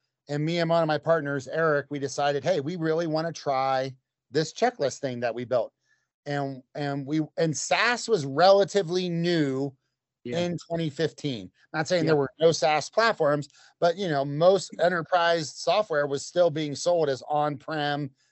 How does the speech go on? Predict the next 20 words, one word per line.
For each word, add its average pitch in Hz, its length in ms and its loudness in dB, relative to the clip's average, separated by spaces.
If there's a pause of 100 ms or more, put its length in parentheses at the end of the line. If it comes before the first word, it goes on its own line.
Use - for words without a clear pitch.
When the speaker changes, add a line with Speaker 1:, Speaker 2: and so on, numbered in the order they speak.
(140)
Speaker 1:
servers 147 800 4
that 131 140 -6
you 135 100 -8
put 147 160 -2
in 139 140 -4
your 160 200 4
data 151 320 0
center, 131 460 0
you 135 140 -4
know, 135 260 -2 (300)
like, 143 160 -2 (100)
Speaker 2:
Sure. 156 140 -2
Speaker 1:
that, 160 160 -2 (100)
that 196 100 -2
stuff 196 240 2
was 160 180 0
emerging, 170 880 -2 (420)
but 170 160 4
it 170 120 2
wasn't 175 480 2